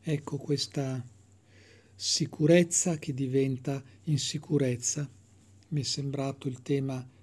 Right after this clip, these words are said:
principale di oggi, che d'altra parte anche nei primissimi capitoli dell'Apocalisse avevamo incontrato, quando, scrivendo alle sette chiese, Giovanni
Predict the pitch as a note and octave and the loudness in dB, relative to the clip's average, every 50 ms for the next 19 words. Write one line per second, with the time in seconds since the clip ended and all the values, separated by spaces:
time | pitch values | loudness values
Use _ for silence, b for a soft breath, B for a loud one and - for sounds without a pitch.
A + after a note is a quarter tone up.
0 | B - - C#3+ C#3+ B2+ B2+ - - - - - D#3 D3 C#3+ C#3 C3 B2+ B2+ B | B -10 -6 -4 -4 -4 -4 -6 -10 -6 -2 0 2 2 2 2 0 -4 -6 B
1 | B B B B B - D#3 D3 D3+ D#3+ E3 D#3 D3 C#3+ C#3 C3+ C3+ D3 F3+ G3+ | B B B B B -4 -2 2 6 6 6 8 6 4 2 0 0 2 2 2
2 | G#3 - - - - - _ - - - - _ - - _ _ _ _ - _ | 2 0 -4 -18 -20 -20 _ -20 -20 -20 -20 _ -20 -20 _ _ _ _ -20 _
3 | - - - - - - D#3+ D3 D#3 D3+ C3 - - D3 - - D#3+ D#3 D3 - | -20 -20 -20 -14 -4 -2 0 2 2 2 0 -2 -4 -4 -2 0 0 0 0 0
4 | - C#3 C#3 C#3+ A#2+ - D3+ C3+ C3+ C#3 C#3 C3+ - - - D3 C#3 C#3 C#3+ - | -2 -2 -2 -2 -2 -4 -4 -2 -2 -2 -2 -4 -4 -6 -6 -4 -2 0 0 0
5 | - - - C#3+ C3+ B2+ B2 - C3+ C3 - F3+ E3 D#3+ - C#3+ B2 B2 A#2+ B2 | 0 -2 -2 -2 -4 -4 -2 -4 -4 0 2 2 2 2 2 -2 -2 -2 -2 -2
6 | A#2 B2 A#2+ - - B2 - - C3+ B2+ C#3 C3+ - - - C3+ B2 B2+ B2+ B2+ | -4 -4 -4 -6 -8 -8 -6 -6 -4 -2 -2 -2 -2 -4 -4 -4 -4 -4 -2 -2
7 | B2+ B2+ B2+ A#2+ - D3 C#3+ C#3+ - D#3+ C#3 B2 A#2 A#2 - B2 A2+ - C#3 C3 | -2 -2 -2 -2 -2 -2 -2 -2 -2 -4 -4 -4 -4 -6 -8 -8 -8 -8 -8 -6
8 | C3 C3 B2+ C3 B2 A2+ - - D3+ C#3 C3 B2 C#3+ C#3+ C#3 C#3 C3 C3+ B2+ C3 | -6 -4 -4 -4 -6 -6 -8 -6 -4 -4 0 2 2 2 2 2 0 -2 -2 -2
9 | B2 - - C#3 C3+ - D3+ D3 D3 - - B2 A#2+ B2 A#2+ - C3+ B2 A#2 - | -2 -2 -4 -6 -4 -4 -6 -6 -4 -4 -2 -2 -2 -2 -2 -4 -4 -4 -4 -6
10 | C3 B2 C3 C3 C3 C3 C3 B2+ C3 A2+ | -6 -4 -4 -2 -2 -2 -2 -2 -4 -6